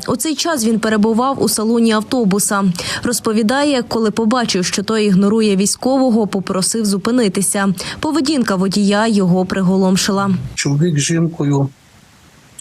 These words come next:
Speaker 2: е, одразу звернулися до нього, що, е, біля дверей знаходиться військовий.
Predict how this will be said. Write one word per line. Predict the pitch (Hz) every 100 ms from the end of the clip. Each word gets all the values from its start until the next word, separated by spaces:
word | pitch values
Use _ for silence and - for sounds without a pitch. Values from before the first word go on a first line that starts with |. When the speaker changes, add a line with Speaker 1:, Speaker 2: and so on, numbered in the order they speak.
| -
Speaker 2:
е, | 156
одразу | 135 - 135 151 156 160 147
звернулися | 135 135 143 156 151 -
до | 135 135
нього, | 147 147 143
що, | - - 135 131 131 - -
е, | 139 127 123 127 - 156 - - - - - -
біля | 131 139 139
дверей | 135 147 170 185
знаходиться | 156 143 151 139 139 135
військовий. | 135 - 120 117 147